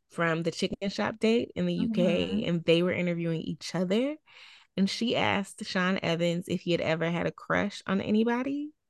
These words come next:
Speaker 1: that he'd interviewed. And he was like, "We've both interviewed them." And she was guessing. And it was Keke Palmer.
Speaker 2: Wow. I have not
Speaker 1: Keke
Speaker 2: that.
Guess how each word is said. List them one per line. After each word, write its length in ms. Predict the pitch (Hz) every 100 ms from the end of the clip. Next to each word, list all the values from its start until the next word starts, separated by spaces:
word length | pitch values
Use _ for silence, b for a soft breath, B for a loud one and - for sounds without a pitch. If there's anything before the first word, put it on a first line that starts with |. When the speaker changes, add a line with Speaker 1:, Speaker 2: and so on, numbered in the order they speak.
| _ _ _ _ -
Speaker 1:
that 140 | 233
he'd 180 | 226 247
interviewed. 680 | 240 254 269 277 285 294 294
And 120 | 208
he 100 | 208
was 120 | 190
like, 140 | 180 190
"We've 240 | 170 170
both 280 | - 165 190
interviewed 460 | - 214 233 240 233
them." 360 | 240 240 240 -
And 140 | 185
she 120 | -
was 100 | 180
guessing. 540 | - 185 196 196 202 208 B B B
And 120 | 233
it 60 | 277
was 140 | 285
Keke 560 | - - 330 320 359 359
Palmer. 1080 | 330 330 370 403 381 240 180 147 85 50 - _ 190
Speaker 2:
Wow. 1500 | 202 294 359 359 339 302 277 254 233 214 202 190 185 185 185
I 120 | 185
have 100 | 277
not 400 | 302 320 339 330
Speaker 1:
Keke 560 | - 320 311 311
Speaker 2:
that. 0 | 320